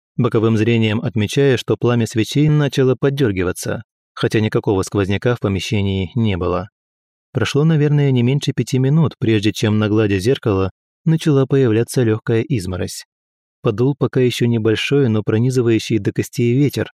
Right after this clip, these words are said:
а воздух вокруг меня наполнился запахами полыни и серы. Едва уловимая человеческим взглядом молочное марево медленно и неуверенно отделилась от зеркала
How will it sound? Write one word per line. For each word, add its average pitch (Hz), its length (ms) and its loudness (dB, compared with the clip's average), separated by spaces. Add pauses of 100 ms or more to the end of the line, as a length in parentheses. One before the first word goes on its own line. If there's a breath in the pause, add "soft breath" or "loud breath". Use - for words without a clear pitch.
(320)
а 117 140 2
воздух 110 400 0
вокруг 101 320 -2
меня 113 340 0 (300)
наполнился 127 680 0
запахами 110 600 -2
полыни 104 480 0
и 110 140 -4
серы. 95 460 -6 (680)
Едва 117 320 2
уловимая 113 540 2
человеческим 110 640 0
взглядом 107 380 0
молочное 107 560 0
марево 113 440 0 (300)
медленно 139 480 2
и 135 180 0
неуверенно 123 680 2
отделилась 120 600 0
от 92 180 -4
зеркала 90 540 -2